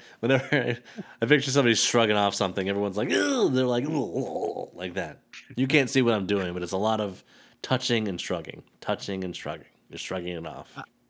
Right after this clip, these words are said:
Speaker 2: I assume shrugging it off is kind of like a sharp gesture. I-, in a Canadian sense, it'd be like, "Oh, I went and they were out of poutine."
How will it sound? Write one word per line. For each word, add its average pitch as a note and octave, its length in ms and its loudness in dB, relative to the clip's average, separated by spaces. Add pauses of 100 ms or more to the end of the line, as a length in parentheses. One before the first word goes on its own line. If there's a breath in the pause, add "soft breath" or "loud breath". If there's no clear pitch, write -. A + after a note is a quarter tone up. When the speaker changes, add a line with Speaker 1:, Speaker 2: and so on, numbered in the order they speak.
(580)
Speaker 2:
I D#3 60 6
assume F3+ 240 2
shrugging C#3+ 380 0
it C3 100 -2
off B2+ 240 0
is C3 100 -10
kind A#2+ 160 -2
of A2+ 60 -8
like A2+ 160 -4
a A2 60 -4
sharp - 480 0
gesture. C3 580 0
I-, C#3 60 -4
in B2 260 -2
a C3+ 60 2
Canadian C#3 440 0
sense, G#2 260 -6
it'd G#2+ 100 -4
be A2 80 -2
like, G2 260 -12
"Oh, G3+ 240 -2
I A#2+ 80 0
went E3+ 160 0
and A#2+ 80 0
they A2 80 4
were A#2 160 4
out E3+ 120 4
of - 80 0
poutine." C3+ 560 -2